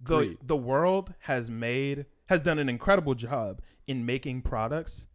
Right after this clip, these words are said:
Speaker 1: that don't break down or deteriorate.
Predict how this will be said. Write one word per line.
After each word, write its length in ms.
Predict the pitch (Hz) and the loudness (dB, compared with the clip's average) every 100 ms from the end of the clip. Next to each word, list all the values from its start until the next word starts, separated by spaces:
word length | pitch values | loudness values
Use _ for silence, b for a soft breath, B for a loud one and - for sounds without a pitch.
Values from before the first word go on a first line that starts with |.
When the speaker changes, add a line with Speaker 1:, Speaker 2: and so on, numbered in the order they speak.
| _ _ _ | _ _ _
Speaker 1:
that 300 | 117 113 107 104 | 2 2 2 0
don't 280 | 135 117 | 0 0
break 280 | 113 131 110 | 2 2 0
down 280 | 113 113 107 | -2 -2 -4
or 80 | 104 | -6
deteriorate. 840 | 104 101 - 113 92 82 - - | -6 -8 -6 -6 -6 -14 -16 -20